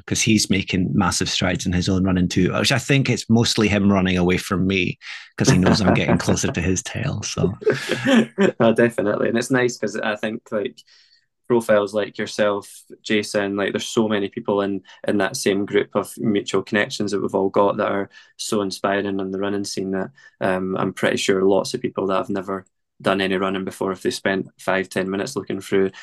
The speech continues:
Speaker 2: the posts, it would really get them interested in giving it a go, joining a club, going to a park run, et cetera. So, yeah, I think the more that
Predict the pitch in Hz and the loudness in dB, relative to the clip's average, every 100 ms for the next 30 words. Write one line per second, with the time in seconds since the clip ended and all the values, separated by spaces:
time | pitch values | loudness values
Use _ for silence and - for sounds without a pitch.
0 | - - - - 101 - - - 98 92 | -14 -10 -10 0 0 0 -4 0 2 2
1 | 101 95 95 - 95 95 - 98 - - | 4 4 4 2 0 -2 -2 -4 -6 -4
2 | 95 95 - - _ - 95 95 - 101 | -4 -4 -12 -20 _ -2 0 0 0 2
3 | 98 95 - 95 98 95 90 - 98 - | 2 0 -4 -2 -2 -4 -4 -2 -4 -2
4 | - 101 - - 95 - - 95 - - | -2 -2 -4 -4 -4 -2 -6 -6 -6 -6
5 | - - 101 - - - - - - 92 | -4 -2 -4 -2 -4 -4 -12 -10 -2 0
6 | 92 95 113 - 104 101 95 95 95 | 0 -2 -2 0 2 2 2 0 0